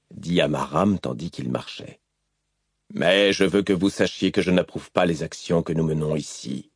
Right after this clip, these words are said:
Nous devrions chercher à combler le fossé qui nous sépare du roi et de Dalinar, au lieu d'essayer de le creuser encore davantage. »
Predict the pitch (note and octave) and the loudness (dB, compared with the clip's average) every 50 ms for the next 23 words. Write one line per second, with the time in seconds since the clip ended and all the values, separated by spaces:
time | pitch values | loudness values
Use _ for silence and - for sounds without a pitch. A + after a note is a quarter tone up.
0 | _ _ _ _ _ _ _ _ _ _ _ - F2+ F#2+ G2+ A#2+ - A2+ A#2 G#2+ | _ _ _ _ _ _ _ _ _ _ _ -2 0 0 0 0 0 2 2 2
1 | A2+ - - A2 - - - G#2 F#2 - G2 F#2 G2 G2 F#2+ F2+ - - G2+ - | 2 2 -2 -4 -4 0 0 0 0 2 2 2 4 4 2 2 2 0 -2 0
2 | - - A2 - - F#2 F#2 F2 - G2+ G2 - F#2 E2+ D#2 E2+ E2 D#2 D2+ D#2 | 0 0 0 0 2 0 0 0 0 -2 0 0 0 -2 -2 -4 -4 -4 0 0
3 | D#2+ E2 F2 F2 - _ _ _ _ _ _ _ - G2 F2 G2 F#2 D#2+ F#2+ F#2+ | 2 2 2 0 -2 _ _ _ _ _ _ _ -2 0 0 2 2 2 2 2
4 | F#2 E2 D2 C#2 C2+ C2 - - - - - _ _ _ _ _ _ _ _ _ | 2 0 -2 -4 -4 -6 -10 -12 -16 -20 -20 _ _ _ _ _ _ _ _ _
5 | _ _ - G#2+ A#2 B2 C3+ A#2 A2+ - - G2+ G#2 B2 G#2+ G2+ F2+ F2+ - - | _ _ 2 2 4 4 4 2 0 0 0 2 2 2 4 2 2 0 0 0
6 | - G2+ F#2 E2 G2+ G2 D#2 C#2+ - D#2 D2 C#2+ B1 A#1 A1 - - A#1+ - G1+ | 0 0 2 2 2 2 2 0 -2 -4 -4 -4 -6 -8 -10 -10 -10 -12 -10 -10
7 | - - - - | -10 -10 -12 -12